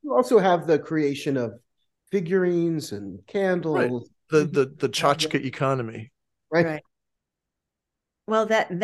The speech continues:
Speaker 3: on that level, everybody can participate. You know, everybody can buy a candle.
Speaker 2: It's fun for the whole family.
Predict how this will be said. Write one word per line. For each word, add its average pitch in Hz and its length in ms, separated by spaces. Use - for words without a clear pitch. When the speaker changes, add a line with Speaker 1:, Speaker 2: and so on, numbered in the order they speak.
Speaker 3:
on 208 180
that 214 260
level, 180 300
everybody 160 440
can 147 180
participate. - 760
You 185 80
know, 170 80
everybody 185 380
can 170 180
buy 151 160
a 147 60
candle. 143 520
Speaker 2:
It's 170 180
fun 127 240
for 139 120
the 135 100
whole 147 160
family. - 560